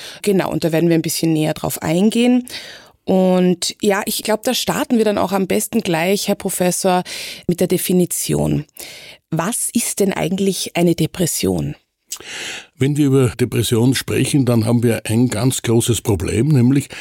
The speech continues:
Speaker 2: dass wir in der Medizin etwas anderes verstehen unter Depression, als eben in der Allgemeinbevölkerung, äh, darunter verstanden wird. Die allermeisten Menschen denken, wenn sie über depressive Verstimmung, äh, sprechen, dass es etwas mit Traurigkeit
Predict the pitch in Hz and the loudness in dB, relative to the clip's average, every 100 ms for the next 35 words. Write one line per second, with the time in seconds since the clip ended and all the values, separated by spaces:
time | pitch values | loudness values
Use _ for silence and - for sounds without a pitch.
0 | - - - 123 - 123 127 113 104 98 | -14 -12 -4 -2 2 2 2 2 2 2
1 | 95 - 92 139 165 107 127 110 90 123 | 0 0 0 2 2 2 0 0 0 2
2 | 139 110 - 107 - - 78 107 123 107 | 2 0 0 -2 -2 -4 0 2 2 2
3 | 113 98 101 113 - 101 117 - 107 - | 0 0 -2 0 0 2 2 2 -2 -2
4 | - - 101 107 - - 104 - 98 - | -4 -2 2 2 2 -2 -2 -2 -2 0
5 | 110 110 92 90 92 98 87 - 92 90 | 0 0 0 -2 0 -2 -2 -2 0 -2
6 | - - - - 98 92 95 98 95 101 | -4 -10 -14 -6 -4 0 2 0 0 -4
7 | - - 113 131 135 127 - - - - | -2 0 2 4 4 0 -6 -16 -10 -2
8 | 110 135 123 117 - - 120 87 123 107 | 2 4 4 2 -2 0 2 2 0 2
9 | 123 - 127 117 87 104 117 123 120 104 | 2 2 2 2 0 0 2 2 2 4
10 | 104 - 110 107 113 104 101 - 101 104 | 2 2 2 2 0 0 -2 -2 -4 -2
11 | 92 120 110 107 95 117 127 120 110 123 | 0 2 2 0 0 2 4 4 2 2
12 | 113 - 107 104 101 101 107 110 95 101 | 0 0 -4 -2 -2 0 0 -2 -2 -2
13 | 104 92 113 87 101 98 - 90 - | -2 -2 -2 0 0 -2 -4 -6 -6